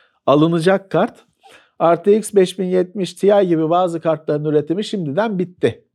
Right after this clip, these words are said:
iddiası var. Nvidia bu, bu haberler çıktı.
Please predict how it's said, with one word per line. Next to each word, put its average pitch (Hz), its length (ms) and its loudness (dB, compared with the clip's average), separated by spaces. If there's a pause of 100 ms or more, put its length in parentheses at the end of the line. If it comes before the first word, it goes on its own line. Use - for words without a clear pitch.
(120)
iddiası 147 560 0
var. 82 280 -6 (800)
Nvidia 214 640 0
bu, 254 160 -2
bu 285 120 0
haberler 180 520 2
çıktı. - 580 -4